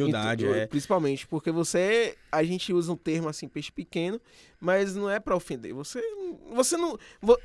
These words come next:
Speaker 2: entenda que a gente aqui, a gente, eu digo pessoas da nossa faixa etária aqui, do, da nossa idade, a gente é inofensivo ao mercado.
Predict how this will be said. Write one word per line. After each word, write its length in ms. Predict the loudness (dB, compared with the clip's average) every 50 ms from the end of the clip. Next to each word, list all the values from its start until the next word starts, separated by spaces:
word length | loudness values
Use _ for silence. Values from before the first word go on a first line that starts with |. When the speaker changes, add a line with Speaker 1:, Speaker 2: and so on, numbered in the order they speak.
| -2 -4 -4
Speaker 2:
entenda 380 | -2 -2 0 0 0 0 0
que 120 | 0 2 2
a 60 | 2
gente 380 | 2 0 0 -2 -2 -2 -2 -4
aqui, 480 | -4 -6 -8 -12 -12 -10 -10 -10 -10 -12 -16 _ _ _ _ -8
a 80 | -6 -4
gente, 200 | -4 -2 -2 -2
eu 40 | -2
digo 160 | -2 -4 -2
pessoas 360 | -2 -2 -2 0 0 0 0
da 100 | 2 0
nossa 240 | 0 0 -2 -4 -6
faixa 220 | -6 -6 -6 -8
etária 300 | -8 -4 -4 -2 -2 -2
aqui, 260 | -4 -8 -10 -10 -10 -8
do, 100 | -8 -8 -10
da 100 | -10 -10
nossa 220 | -10 -12 -12 -10 -8
idade, 340 | -4 -2 -2 -2 -2 -6 -10 _ _ _ _ _ _ _ _
a 100 | -10 -8 -8
gente 240 | -8 -10 -8 -6
é 60 | -8 -6
inofensivo 520 | -6 -8 -10 -10 -12 -14 -16 -8 -4 -4
ao 80 | -4 -4 -4
mercado. 420 | -6 -6 2 4 4 4 4 2